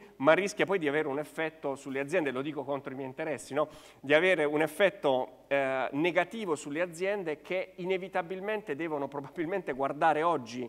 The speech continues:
più agli aspetti di compliance che all'erogazione del servizio essenziale stesso. Ora,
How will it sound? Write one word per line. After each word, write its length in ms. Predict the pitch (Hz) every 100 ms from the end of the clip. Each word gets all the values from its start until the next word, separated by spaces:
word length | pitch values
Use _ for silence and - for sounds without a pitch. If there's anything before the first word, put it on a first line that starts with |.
| - - _ -
più 160 | 202
agli 100 | 220
aspetti 360 | 196 202 190 175
di 80 | 175
compliance 720 | 196 190 196 196 190 143 -
che 80 | 147
all'erogazione 560 | 147 143 143 - 170
del 120 | 143
servizio 380 | 131 139 135 139
essenziale 420 | 131 135 - 131
stesso. 460 | 117 - 107 - - _ _ _ _ _
Ora, 560 | - 170 143 117 - -